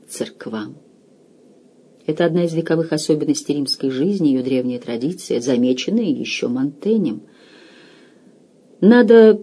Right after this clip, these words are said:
привести в подлинники его энергичное выражение по этому поводу. «Это город, набитый иностранцами». С иностранцами связана та праздничная нота,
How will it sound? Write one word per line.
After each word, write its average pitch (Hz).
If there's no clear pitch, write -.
привести 214
в 220
подлинники 143
его 135
энергичное 151
выражение 160
по -
этому 127
поводу. 120
«Это 139
город, 226
набитый 170
иностранцами». 123
С -
иностранцами 202
связана 214
та 214
праздничная 202
нота, 240